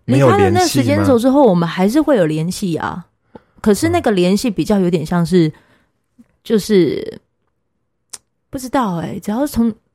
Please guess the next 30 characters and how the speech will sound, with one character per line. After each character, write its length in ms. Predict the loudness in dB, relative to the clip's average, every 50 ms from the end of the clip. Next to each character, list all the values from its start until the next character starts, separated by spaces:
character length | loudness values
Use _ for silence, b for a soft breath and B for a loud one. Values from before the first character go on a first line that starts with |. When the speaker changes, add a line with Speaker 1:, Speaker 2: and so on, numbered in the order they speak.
| _ _ _ _ B B B B B
Speaker 2:
还 140 | B -2 -2
是 140 | 0 0 0
因 220 | -2 0 0 0
为， 160 | 2 2 2 2
因 100 | 2 2
为 60 | 2
我 180 | 2 2 0
现 160 | 0 0 0 0
在 120 | 0 0
在 40 | -2
做 220 | -2 -4 -4 -2
的 140 | -2 -2 -2
这 100 | 0 2
一 140 | 0 2 0
个 120 | 0 -2
的 80 | -2 -2
频 360 | -6 -8 -8 -10 -8 -8 -6
道， 380 | -2 0 0 0 -2 -6 -12 _ _ _ _ _ _ _ _ _ _ _ _ _
可 140 | -4 0 0
能 220 | 2 2 2 0
真 200 | 2 4 4 6
的 160 | 6 6 4
是 440 | 2 0 0 0 2 2 2 2 0 b b b b b b b b b _
还 280 | _ -10 -6 -2 -2 0 0 -2 -4 -6 -10 _ _ -20 -20 -20 _ _ _ _ _
没 200 | -2 2 2 4
有 120 | 4 4
办 240 | 2 2 2 2 2
法， 180 | 2 0 -2 -4
可 160 | -4 -6 -8
能 380 | -6 -8 -10 -10 -10 -12 -14